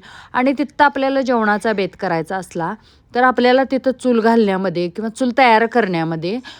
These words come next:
खूप वेळ जातो. मग आम्हाला अशा पद्धतीची एक शेगडी पाहिजे होती आणि finally आम्हाला ती मिळालेली आहे. अशा पद्धतीची ही लोखंडी शेगडी आहे, ज्यामध्ये लाकडं घातल्यावरती चालते. इथं फॅन आहे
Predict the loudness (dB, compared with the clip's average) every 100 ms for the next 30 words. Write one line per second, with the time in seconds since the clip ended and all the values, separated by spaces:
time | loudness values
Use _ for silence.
0 | _ -2 -2 2 4 4 4 0 -2 -4
1 | -6 -10 -16 -4 -2 2 4 4 4 4
2 | 2 0 0 0 2 2 0 0 0 0
3 | -2 -2 -2 -2 -2 -2 -4 -4 -4 -2
4 | -2 0 2 2 2 4 4 2 0 -2
5 | -2 -4 -2 -2 -2 -4 -6 -4 -4 -4
6 | -8 -10 -10 -16 -20 -20 _ _ -4 2
7 | 2 4 4 4 2 -2 0 0 4 4
8 | 4 0 0 0 2 0 2 2 2 2
9 | 0 -4 -2 0 0 0 -2 0 0 0
10 | 0 0 -2 -2 -2 -2 -4 0 0 0
11 | 0 -2 0 -2 -2 2 2 4 2 -2